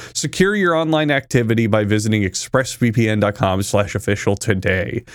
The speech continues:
That's E X P R E S S V P N dot com slash official, and you can get an extra three months for free. Express V P N dot com slash official, three months for free.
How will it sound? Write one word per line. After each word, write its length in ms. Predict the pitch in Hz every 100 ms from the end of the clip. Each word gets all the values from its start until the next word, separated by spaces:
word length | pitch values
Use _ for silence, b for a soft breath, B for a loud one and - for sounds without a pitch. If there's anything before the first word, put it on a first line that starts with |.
| B -
That's 260 | 113 - -
E 160 | 160 147
X 200 | 143 -
P 260 | - 131
R 200 | 123 120
E 220 | - 117 110
S 180 | 104
S 200 | 120 107
V 280 | 120 113 165
P 240 | 156 127 120
N 200 | 110 104
dot 240 | 101 95
com 280 | 110 101 98
slash 360 | - 98 92
official, 500 | 104 156 156 147 135 B B B
and 140 | 202
you 80 | 214
can 160 | 202 175
get 160 | 165
an 100 | 147
extra 320 | 143 - - 123
three 420 | - - 143 143
months 440 | 110 110 110 - B B _
for 320 | - 110 120 117
free. 720 | - - 104 110 92 90 - B B -
Express 540 | 104 - - 175 -
V 180 | - 160
P 180 | 151 147
N 140 | 139
dot 200 | 127 123
com 280 | - 117 113
slash 260 | - 110 -
official, 440 | 120 147 - 143
three 280 | - 202 196
months 280 | 147 143 -
for 200 | 110 101
free. 480 | - 139 147 151